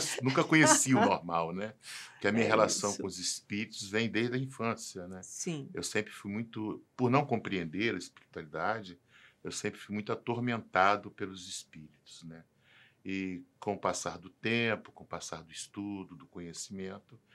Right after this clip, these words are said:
Speaker 1: eu compreendi que a mediunidade é uma ferramenta poderosíssima, que quando bem aplicada, quando bem usada, bem intencionada, traz inúmeros benefícios, não só pra sociedade,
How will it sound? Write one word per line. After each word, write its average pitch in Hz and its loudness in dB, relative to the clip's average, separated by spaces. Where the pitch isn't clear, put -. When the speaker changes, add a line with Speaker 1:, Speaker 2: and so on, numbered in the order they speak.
Speaker 1:
eu 95 -4
compreendi 113 -4
que - -10
a 98 0
mediunidade 101 -4
é 90 -4
uma 92 -4
ferramenta 95 -4
poderosíssima, 117 -4
que - -16
quando 107 -2
bem 127 0
aplicada, 95 0
quando 87 -10
bem 101 -8
usada, 87 -2
bem 135 -2
intencionada, 101 -6
traz 113 -2
inúmeros 120 -2
benefícios, 95 -4
não 120 -4
só 120 -2
pra 104 -4
sociedade, 90 -4